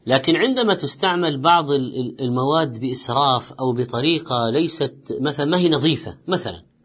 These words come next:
ما هي نظيفة، ممكن تدخل، آه، يعني، آه،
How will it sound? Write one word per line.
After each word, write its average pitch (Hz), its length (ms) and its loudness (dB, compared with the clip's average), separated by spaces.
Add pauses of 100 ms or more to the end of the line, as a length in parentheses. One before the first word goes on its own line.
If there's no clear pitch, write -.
(160)
ما 180 100 4
هي 185 100 8
نظيفة، 135 440 2 (420)
ممكن 240 360 2
تدخل، 131 520 -4
آه، 107 280 -6 (400)
يعني، 92 640 -8
آه، 90 300 -16